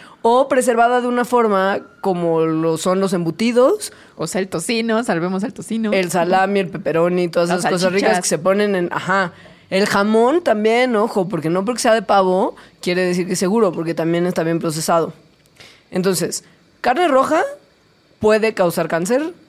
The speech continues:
Speaker 2: Carne procesada causa
Speaker 1: Causa
Speaker 2: cáncer.
Speaker 1: cáncer.
Speaker 2: Pero
Speaker 1: En un, en un diecisiete por ciento de los casos estudiados.
Speaker 2: Cáncer de intestino.
Speaker 1: Cáncer de
Speaker 2: Ajá.
Speaker 1: intestino. Se cree que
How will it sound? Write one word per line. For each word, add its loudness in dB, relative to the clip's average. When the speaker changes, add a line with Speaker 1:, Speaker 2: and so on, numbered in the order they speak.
Speaker 2:
Carne -2
procesada -2
causa 0
Speaker 1:
Causa 0
Speaker 2:
cáncer. -4
Speaker 1:
cáncer. -18
Speaker 2:
Pero 4
Speaker 1:
En 4
un, 0
en 0
un 0
diecisiete -2
por -2
ciento -2
de 0
los -2
casos -2
estudiados. -4
Speaker 2:
Cáncer 0
de 0
intestino. -6
Speaker 1:
Cáncer -2
de -2
Speaker 2:
Ajá. -2
Speaker 1:
intestino. -4
Se -4
cree 0
que 2